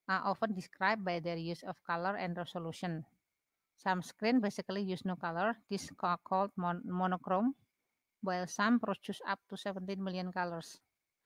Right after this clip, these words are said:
Monitors, regardless itu artinya terlepas,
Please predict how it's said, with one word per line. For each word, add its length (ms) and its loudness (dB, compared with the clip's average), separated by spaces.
Monitors, 880 4
regardless 560 0
itu 80 4
artinya 240 2
terlepas, 480 2